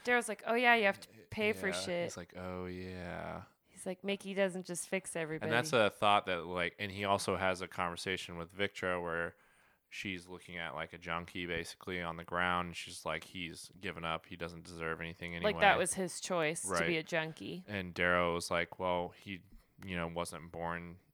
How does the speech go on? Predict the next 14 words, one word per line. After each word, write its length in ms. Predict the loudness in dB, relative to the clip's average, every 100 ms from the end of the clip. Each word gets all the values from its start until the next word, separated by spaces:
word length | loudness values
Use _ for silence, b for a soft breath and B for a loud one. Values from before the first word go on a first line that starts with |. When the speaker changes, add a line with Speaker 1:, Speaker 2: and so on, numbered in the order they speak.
| _ -12
Speaker 2:
to 180 | -6 -4
a 60 |
rich-ass 580 | -4 -4 -4 0 -2 -2
family 400 | -6 -6 -6 -6
like 240 | -6 -6 -4
you 140 | -2
were. 360 | 2 2 2 -2
Think 120 | 0 4
Speaker 1:
Yeah. 100 | 4
Speaker 2:
about 200 | 2 4
that 300 | 6 6 2
for 100 | -6
a 80 | -4
second. 480 | -2 -2 -4 -6